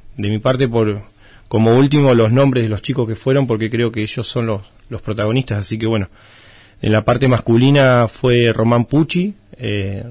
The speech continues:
Román Ledesma, fue Uriel Cárcamo,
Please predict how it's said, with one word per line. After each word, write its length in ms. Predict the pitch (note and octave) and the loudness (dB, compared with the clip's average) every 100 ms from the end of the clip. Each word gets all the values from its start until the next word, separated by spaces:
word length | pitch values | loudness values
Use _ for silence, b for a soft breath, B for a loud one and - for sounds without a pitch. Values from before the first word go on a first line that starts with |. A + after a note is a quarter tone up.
| A#2+ | -6
Román 340 | A2+ A#2 A#2+ | -2 0 0
Ledesma, 520 | A#2 B2+ D3 E3 F#3 b b b b b b b _ | 2 2 2 0 -4 b b b b b b b _
fue 760 | - A#2+ A2 G#2+ G#2 G2+ G2+ A2+ - _ | -8 -2 0 2 0 -2 -4 -6 -12 _
Uriel 400 | - A2 A2+ B2 | -8 -2 0 0
Cárcamo, 640 | C3 E3 E3+ E3+ F3 F3 | 2 0 2 2 2 -2